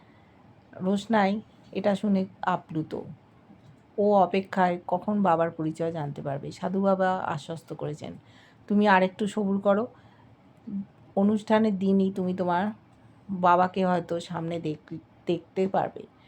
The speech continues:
তার সাথে তুমি কথা বলতে পারবে।" বলছে, "আপনারা সত্যি বলছেন আমি আমার বাবাকে দেখতে পাবো?"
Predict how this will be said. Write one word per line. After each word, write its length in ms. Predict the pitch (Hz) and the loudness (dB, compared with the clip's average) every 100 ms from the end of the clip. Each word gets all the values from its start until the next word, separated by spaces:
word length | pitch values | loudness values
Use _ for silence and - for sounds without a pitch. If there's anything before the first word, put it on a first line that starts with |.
| - - _ - - | -20 -20 _ -6 2
তার 180 | 196 208 | 4 4
সাথে 280 | - 226 | -2 -4
তুমি 200 | 226 226 214 | 0 -2 2
কথা 260 | 175 185 | 2 2
বলতে 280 | 202 190 185 | 0 -2 -2
পারবে।" 240 | 170 160 165 | -2 -2 -2
বলছে, 280 | 190 196 | -2 0
"আপনারা 280 | 202 196 208 | -2 0 -4
সত্যি 360 | 214 170 - 233 | -4 -8 -6 -2
বলছেন 440 | 269 269 254 180 | -2 -2 -2 -2
আমি 220 | - 175 | -4 -4
আমার 160 | 180 196 | 0 2
বাবাকে 360 | 185 156 170 190 | 2 0 -2 -6
দেখতে 320 | 180 - 233 | -6 -8 -2
পাবো?" 300 | 269 269 | 0 0